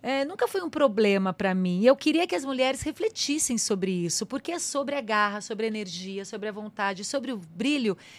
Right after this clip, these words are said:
que nós temos. Não sobre o que o outro, é, vai dizer pra gente ficar quieto ou não ficar quieto. Então,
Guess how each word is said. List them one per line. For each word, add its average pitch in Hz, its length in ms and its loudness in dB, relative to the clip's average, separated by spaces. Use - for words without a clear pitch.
que 440 140 0
nós 269 500 0
temos. 180 560 -4
Não 415 160 -6
sobre 320 240 -2
o 233 40 -8
que - 140 -2
o 262 120 2
outro, 214 680 4
é, 208 240 2
vai 247 220 6
dizer 233 400 2
pra 208 160 -4
gente 202 720 -4
ficar - 260 -2
quieto 277 540 6
ou 226 160 4
não 220 120 -2
ficar 214 380 -4
quieto. 180 480 -4
Então, 233 340 -2